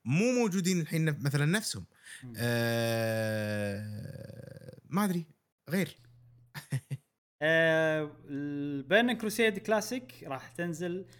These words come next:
Speaker 2: في وقت لاحق في ألفين وواحد وعشرين.
Speaker 1: مم. زين، سؤال.
Speaker 2: نعم.
Speaker 1: الحين بيرنينج كروسيد هل هو تطوير على فانيلا ولا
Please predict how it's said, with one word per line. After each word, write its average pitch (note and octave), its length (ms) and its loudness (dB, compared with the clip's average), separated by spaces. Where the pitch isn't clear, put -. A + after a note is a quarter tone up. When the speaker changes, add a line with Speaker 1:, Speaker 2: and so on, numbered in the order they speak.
Speaker 2:
في E3+ 120 -2
وقت A#3 240 0
لاحق G3 540 2
في C#3+ 160 -6
ألفين C3 220 -4
وواحد A2 240 -10
وعشرين. - 300 -20
Speaker 1:
مم. G2 320 0
زين، D3+ 340 2
سؤال. F3 320 2
Speaker 2:
نعم. - 80 -10
Speaker 1:
الحين E3+ 260 2
بيرنينج F#3 440 0
كروسيد D3+ 760 0
هل F3 300 2
هو F3 340 2
تطوير D3 580 -2
على C#3+ 400 4
فانيلا G#3+ 600 0
ولا C3 640 2